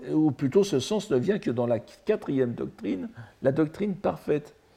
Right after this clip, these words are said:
Mais Dogen suit le Tendai ici, c'est-à-dire pas le Sutra du Lotus, mais l'exégèse Tendai, dans son maximalisme, en choisissant de prendre le sens le plus haut.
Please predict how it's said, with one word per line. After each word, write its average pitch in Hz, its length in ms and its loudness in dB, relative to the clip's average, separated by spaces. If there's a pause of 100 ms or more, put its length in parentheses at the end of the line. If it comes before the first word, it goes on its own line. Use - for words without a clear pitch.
(520)
Mais 147 120 6
Dogen 175 480 10
suit 143 280 0
le 117 140 2
Tendai 170 420 0
ici, 214 480 -2 (200)
c'est-à-dire 120 340 -4
pas - 200 4
le 127 80 2
Sutra 127 300 -2
du 123 80 0
Lotus, 117 460 -2 (200)
mais 185 140 4
l'exégèse 117 580 2
Tendai, 156 460 -2 (300)
dans 127 120 6
son 135 180 -2
maximalisme, 143 920 0 (360)
en - 80 -2
choisissant 147 580 2
de 147 100 2
prendre 156 280 0
le 123 80 2
sens 196 320 -4
le 151 80 0
plus 175 240 2
haut. 147 160 6